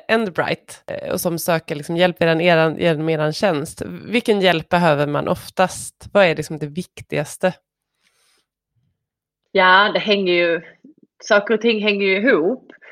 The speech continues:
Speaker 2: Men där är ju då dels vissa praktiska och formella saker som, som måste lösas och som måste liksom, eh, läggas på plats. Och sen så någonstans så kommer ju det här mentala, eh, filtret,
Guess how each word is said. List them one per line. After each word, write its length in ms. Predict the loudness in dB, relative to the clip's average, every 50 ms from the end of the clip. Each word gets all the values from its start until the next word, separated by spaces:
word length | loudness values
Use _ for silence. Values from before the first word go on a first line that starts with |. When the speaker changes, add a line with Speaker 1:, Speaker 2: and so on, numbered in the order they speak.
| -20 -20 -20 _ -10
Speaker 2:
Men 460 | -4 0 0 2 2 0 0 -2 0
där 160 | 0 0 2
är 120 | 2 2
ju 120 | 2 2 2
då 200 | 2 2 2 2
dels 440 | 2 2 2 2 0 -2 -10 -12 -12
vissa 220 | -12 -6 -6 -8
praktiska 640 | -6 -2 -4 -4 -4 -4 -12 -12 -12 -6 -2 -2
och 80 | -2 -2
formella 360 | -4 -6 -6 -4 -4 -6 -6
saker 500 | -4 -4 -4 -4 -4 -2 0 0 0 0 -4 -14 _ _ -20 _ -20 _ _ -6
som, 340 | -4 -4 -4 -4 -8 -10 -10 -12 -14 -14 -14 -14 -16 -14 -4
som 160 | 0 2 4
måste 260 | 4 4 2 2 0
lösas 640 | 2 4 4 4 2 2 2 2 2 2 -8 _ _ -10 -10
och 100 | -10 -4
som 160 | -4 -4 -2
måste 240 | -2 -6 -4 -4 -2
liksom, 520 | -2 -2 -4 -2 -2 0 0 0 -2 -8 -14 _ _ _ _ _ _ _ -8 -4
eh, 340 | -2 0 2 2 0 0 0
läggas 280 | 0 2 2 0 -2
på 100 | -4 -8
plats. 580 | -2 2 2 2 2 0 -6 -12 -12 -12 -12 -4 -4
Och 140 | -4 -2
sen 260 | 2 2 2 2 2 0
så 240 | -8 -4 -4 -2
någonstans 420 | 0 0 0 0 0 -4 -4 -4 -4
så 140 | -12 -12 -6
kommer 300 | -2 -2 -2 0 -2 -2
ju 60 | -2
det 60 | -2
här 360 | 0 0 0 0 0 -2 -6 _ -18 _ -20 -20 -20 -20 -20 _ _ _ _ -10
mentala, 840 | -4 -4 -4 -4 -4 0 2 4 4 4 4 2 0 -2 -4 -8 -10 _ _ _ _ _ _ -14 -12
eh, 340 | -10 -8 -8 -8 -10 -12 -14
filtret, 800 | _ -2 0 2 2 2 0 -4 -6 -4 -4 -2 -4 -4 _ _